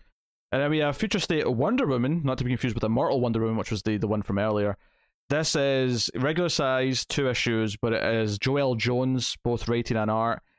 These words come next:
And of course, this is the, the new Wonder Woman that it's focusing on. And that does wrap up the Future State solicit. So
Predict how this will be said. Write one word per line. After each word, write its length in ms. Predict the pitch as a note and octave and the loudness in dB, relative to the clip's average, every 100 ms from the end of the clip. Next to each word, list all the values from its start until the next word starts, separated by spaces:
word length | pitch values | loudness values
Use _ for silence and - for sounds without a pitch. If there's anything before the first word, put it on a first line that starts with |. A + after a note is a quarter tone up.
| _ - | _ -2
And 360 | G#2+ G#2+ G#2+ | 0 0 0
of 120 | G#2+ | -2
course, 360 | - G#2+ G#2 - | -2 0 0 -2
this 180 | G#2 - | -2 -2
is 140 | G2 | -2
the, 240 | G2+ G2+ G2 | -2 -2 0
the 120 | G2+ | 0
new 200 | A#2 A#2+ | 0 0
Wonder 240 | A2 G2+ | 0 0
Woman 240 | G2+ F#2+ F#2+ | -2 -2 -2
that 100 | F#2 | -2
it's 240 | - - G2 | -4 -8 -8
focusing 360 | G#2 - - G2+ | -8 -4 -2 -2
on. 180 | G2 - _ _ _ - | -2 -6 _ _ _ -4
And 200 | G#2 G#2+ | -2 0
that 160 | C3 C3 | 0 0
does 200 | A#2+ G#2+ | -2 0
wrap 220 | A2 A2+ | -2 0
up 160 | A2+ - | -2 -2
the 100 | G#2+ | -4
Future 360 | - F2 - - | -6 -8 -6 -4
State 280 | C#3+ B2+ | -2 -2
solicit. 420 | - G2 G2 F#2+ - | -2 -2 -2 -4 -2
So 240 | A#2+ | -2